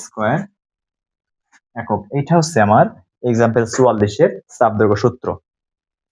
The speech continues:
এই ক্লাসের মাধ্যমে আমাদের এই অধ্যায়ের যত চাপ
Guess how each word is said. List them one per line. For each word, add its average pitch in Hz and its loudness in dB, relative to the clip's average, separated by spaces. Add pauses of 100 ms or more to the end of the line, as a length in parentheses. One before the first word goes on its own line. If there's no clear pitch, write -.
(500)
এই 160 2
ক্লাসের 127 2
মাধ্যমে 107 0 (100)
আমাদের 107 2 (220)
এই 156 6
অধ্যায়ের 120 0
যত 120 0 (140)
চাপ 107 2